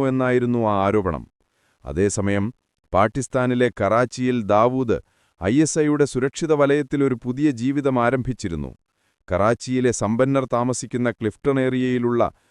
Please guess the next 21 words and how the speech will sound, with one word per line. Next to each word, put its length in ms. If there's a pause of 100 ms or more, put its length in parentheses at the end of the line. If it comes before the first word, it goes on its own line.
(120)
വൈറ്റ് 360
ഹൗസ് 240
എന്നറിയപ്പെടുന്ന 680
ബംഗ്ലാവിൽ 580 (400)
പാകിസ്ഥാൻ 600
സർക്കാർ 420
നൽകിയ 360
വ്യാജ 400
തിരിച്ചറിയൽ 720
രേഖകളുമായി 680
അവൻ 260
കഴിഞ്ഞു. 420 (640)
പാകിസ്ഥാൻ 600
പലതവണ 520
ദാവൂദ് 560
തങ്ങളുടെ 380
രാജ്യത്തില്ലെന്ന് 760
ആവർത്തിച്ചെങ്കിലും 760 (400)
അവന്റെ 320
കുടുംബാംഗങ്ങളുടെ 920
യാത്രാവിവരങ്ങളും 960